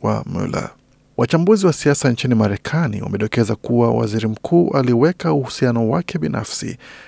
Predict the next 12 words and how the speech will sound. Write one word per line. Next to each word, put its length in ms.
na 120
rais 260
wa 60
Marekani 800
juu 280
ya 100
maslahi 680
ya 80
Australia 720
katika 320
mazungumzo 640
yake 600